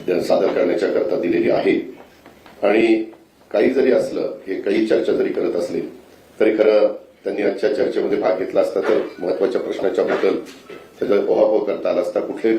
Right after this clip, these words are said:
महत्त्वाचे प्रश्न चर्चेला घ्यायचे ते पण तिथं, अ, सगळ्यांच्या समोर मांडता आले असते, परंतु नेहमीच्या पद्धतीप्रमाणे चहापानावर बहिष्कार, म्हणजे गेले कित्येक वर्ष चहापानावर बहिष्कारच चाललाय. आता ते चहापान रद्दच करावं का काय असं वाटायला लागलं. कशाला चहापान ठेवायचं?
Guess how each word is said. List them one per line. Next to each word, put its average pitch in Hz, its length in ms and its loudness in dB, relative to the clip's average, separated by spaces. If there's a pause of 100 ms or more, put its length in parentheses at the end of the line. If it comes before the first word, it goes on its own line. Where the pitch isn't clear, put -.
(140)
महत्त्वाचे - 360 0
प्रश्न 92 340 -2 (220)
चर्चेला 90 300 0
घ्यायचे 87 320 0
ते 104 60 2
पण 101 240 0
तिथं, - 720 -2 (520)
अ, 87 340 2
सगळ्यांच्या - 360 -2
समोर 95 220 -2
मांडता 90 280 0
आले 92 140 2
असते, 90 240 -2
परंतु 98 400 -4
नेहमीच्या 90 360 -2 (400)
पद्धतीप्रमाणे - 600 0 (540)
चहापानावर 90 640 2
बहिष्कार, 87 420 -2
म्हणजे 95 340 0 (360)
गेले 98 160 0
कित्येक 135 560 -2
वर्ष 123 160 -2
चहापानावर 107 560 0
बहिष्कारच - 480 -4
चाललाय. - 280 -4 (480)
आता 98 180 0
ते 117 100 2
चहापान 117 420 2
रद्दच 104 360 -2
करावं 110 300 4
का 107 80 -6
काय 104 160 0
असं 98 180 -2
वाटायला 87 280 0
लागलं. 85 240 -4
कशाला - 420 0
चहापान - 340 0
ठेवायचं? 80 380 -2